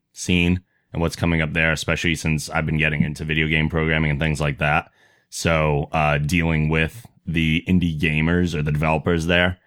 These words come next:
I wanna learn about their whole process a little bit more, get a whole lot more exposure. But the coolest thing that we have going on is we have a couple appointments booked with a few, uh, major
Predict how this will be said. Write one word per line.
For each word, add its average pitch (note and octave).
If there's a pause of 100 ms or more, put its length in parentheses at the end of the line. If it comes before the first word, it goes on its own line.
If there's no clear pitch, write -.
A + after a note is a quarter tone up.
(160)
I E2
wanna D#2+
learn D#2+
about D2
their D#2+
whole D2+
process D2+
a D#2
little D2+
bit D2
more, D2+
get D2
a C#2+
whole D2 (160)
lot D#2
more D2+
exposure. D#2+
But C3 (320)
the F#2+
coolest D3+
thing A#2
that F2 (120)
we F2
have E2+
going E2+
on E2
is D#2+
we F2
have E2+
a E2+
couple E2+
appointments F2
booked E2
with D2
a D#2
few, D#2+
uh, D2+
major E2